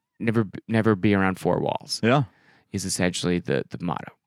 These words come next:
Speaker 1: Uh, so I'm like, "Ugh, that's the line." So I kinda give up on this. Of like, "Eh, fuck it," you know? This is not worth it. I'm, like, coming to my senses now. This is stu-, I'm already, like, starting to cringe of, like,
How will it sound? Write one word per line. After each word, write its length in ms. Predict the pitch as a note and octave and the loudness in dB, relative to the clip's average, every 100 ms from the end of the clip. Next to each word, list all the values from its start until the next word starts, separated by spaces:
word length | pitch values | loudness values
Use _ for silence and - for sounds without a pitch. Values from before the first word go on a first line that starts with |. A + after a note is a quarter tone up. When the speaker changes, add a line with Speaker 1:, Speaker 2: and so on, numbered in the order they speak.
| - | -2
Speaker 1:
Uh, 280 | G#2+ G#2 G2+ | 2 4 2
so 500 | - - C3 A#2+ A#2 | 0 2 4 4 4
I'm 80 | F#2+ | 2
like, 160 | G2 - | -2 -6
"Ugh, 280 | B2 A#2 G#2 | -4 -4 -2
that's 220 | A2+ A2 | -2 -2
the 100 | G2+ | -6
line." 440 | F#2 F2+ D2+ B1+ - - - _ | -6 -6 -6 -8 -12 -20 -20 _
So 120 | - | -4
I 20 | A#2+ | 2
kinda 180 | G#3+ A3 | 2 2
give 220 | B2+ G#2+ | 2 0
up 180 | B2 - | -2 -4
on 160 | - - | -8 -12
this. 280 | - - - _ _ _ - | -14 -14 -14 _ _ _ -12
Of 140 | A2 | -6
like, 220 | G#2+ G2+ - | -6 -6 -8
"Eh, 80 | A2 | -8
fuck 260 | - G2+ | -6 -6
it," 120 | - _ - | -8 _ -8
you 140 | G2+ | -4
know? 340 | F#2+ F2 F2 - _ _ - | 0 -2 -4 -14 _ _ -8
This 180 | A2 A2 | -6 -6
is 120 | F#2+ | -2
not 240 | A2+ G#2+ | 0 0
worth 300 | G#2 G#2 - | 0 -2 0
it. 220 | G2+ G2 | -2 -2
I'm, 80 | - | -4
like, 160 | F#2 F#2 | -8 -2
coming 220 | A#2 A2+ | -2 -2
to 60 | F#2 | -4
my 120 | F#2+ | -4
senses 520 | - F#2+ F#2 G2 F2 | -2 -4 -4 -8 -8
now. 320 | F2+ F2 E2+ _ _ _ _ _ | -6 -6 -8 _ _ _ _ _
This 200 | - F#2+ | -8 -6
is 240 | G2 - - | -4 -6 -8
stu-, 340 | - - C#3+ A2+ | -8 -2 0 2
I'm 120 | A2+ | 2
already, 180 | B2+ B2+ | 4 4
like, 160 | A#2 | 2
starting 260 | - A2+ A2+ | 2 0 0
to 60 | A2 | -4
cringe 440 | - G#2+ G#2+ G2+ | 0 2 2 -2
of, 80 | G2+ | -2
like, 220 | F#2 F#2 | -2 -4